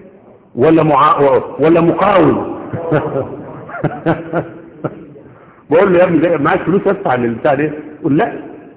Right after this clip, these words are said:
الفرخة دي احسن لك من الفول". طب انا معاك فلوس ادفع للفول؟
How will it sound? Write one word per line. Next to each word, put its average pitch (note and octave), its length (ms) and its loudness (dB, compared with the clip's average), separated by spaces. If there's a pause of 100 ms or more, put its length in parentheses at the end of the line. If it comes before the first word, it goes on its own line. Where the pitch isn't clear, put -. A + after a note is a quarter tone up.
(220)
الفرخة F3+ 420 -2
دي A3 140 -2
احسن - 300 -2
لك B2+ 140 -2
من A2+ 60 -2
الفول". G2+ 200 -6 (680)
طب C#3 120 2
انا B3 180 4
معاك G#3 180 2
فلوس A#3 280 -2
ادفع G3+ 240 2
للفول؟ F#3+ 420 2